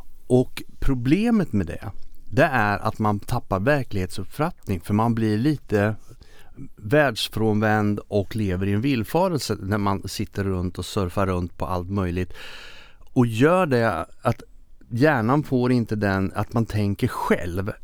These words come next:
utan andra får tänka åt en genom att man läser eller tittar på videos eller vad det nu kan vara.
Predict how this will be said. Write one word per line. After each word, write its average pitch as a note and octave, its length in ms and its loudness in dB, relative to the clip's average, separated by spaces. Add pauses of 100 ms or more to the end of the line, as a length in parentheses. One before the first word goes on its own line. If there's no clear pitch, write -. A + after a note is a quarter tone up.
utan G#2 300 -2
andra A#2 540 2 (100)
får A#2+ 100 -6
tänka A2 440 0
åt C3 380 0
en G2 180 2
genom F#2 400 0
att F2+ 160 -2
man F2+ 340 0
läser F#2+ 720 0
eller F2+ 360 -2
tittar F#2+ 360 -6
på F#2 120 -6
videos F2+ 560 -4
eller F2+ 140 -2
vad F#2 160 0
det F2+ 40 -2
nu F2+ 140 -2
kan F#2+ 220 -2
vara. F2 380 -2